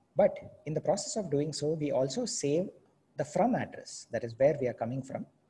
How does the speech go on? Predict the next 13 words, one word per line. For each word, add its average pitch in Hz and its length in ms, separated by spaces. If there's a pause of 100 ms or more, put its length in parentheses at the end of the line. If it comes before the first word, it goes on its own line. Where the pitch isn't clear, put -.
(340)
into 202 240
some 165 220
register. 117 420 (1120)
In 139 100
other 127 160
words, 143 220
the 139 80
return 202 400
address - 540 (160)
is 143 120
stored 147 420 (120)
in 160 220 (500)
R 120 160